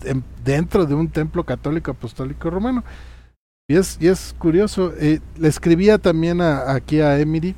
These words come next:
creo que es Emily, no, no veo muy bien, pero decía que inclusive a, a algunas partes de la exor-, del exorcismo, cuando alguien ha tenido la oportunidad de, de, de ver parte de un exorcismo,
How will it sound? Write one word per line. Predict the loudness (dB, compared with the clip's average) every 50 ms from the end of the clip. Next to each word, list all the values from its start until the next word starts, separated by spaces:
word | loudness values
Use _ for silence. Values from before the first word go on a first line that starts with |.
| -10 -16 -18 -18 -20 -20 -20 -20 _ _
creo | -10 -8 -4
que | -4
es | -4 -2 -2
Emily, | -2 -2 -2 -2 -2 -4 -6 -8 -8 -12 -10 -10
no, | -8
no | -6 -6 -4 -4 -2
veo | -2 -2 -2
muy | -2 -4 -4 -4 -4
bien, | -6 -8 -8 -10 -10
pero | -10 -10 -10 -12 -14 -18 -20 _ _ _ _ _ _ _ _ _ _ _ _ _ _ _ _ _ _ _ _ _ _ _ _ -2
decía | -2 0 4 6 6 6
que | 6 4 2
inclusive | 2 2 0 -2 -2 0 2 4 6 8 8 8 6 4 0
a, | -2 -2 -2 -2 -2 -4 -2 -2
a | 0
algunas | 0 0 2 2 2 4 4 4 2 2 -2 -8
partes | -2 2 4 4 4 4 4 4 4 4 4 4
de | 4 4 4 4
la | 4 2 2 2
exor-, | 0 0 -2 0 0 0 0 0
del | 0 0 0 0
exorcismo, | 0 0 2 0 0 0 0 -2 -2 -2 0 -2 -2 -4 -4 -6 -12 -18 -18 -20 -20 -20 _ _ _ -8
cuando | -4 -4 0 2 2 2 2 0 0
alguien | 0 0 2 2 0 0 0
ha | 0 -2
tenido | 0 -2 0 0 2
la | 0 0 -2
oportunidad | -2 -4 -8 -8 -6 -6 -4 -2 2 2 4 4 4
de, | 2 2 0
de, | -2 -4 -4 -4 -4 -4 -6
de | -6 -6 -4 -2
ver | -2 0 0 0 0 -2 -4 -8 -12 -16 -16 -8
parte | -6 -4 -4 -4 -2 -2
de | -2
un | -2 -2
exorcismo, | -4 -6 -6 -8 -8 -6 -6 -8 -8 -6 -8 -10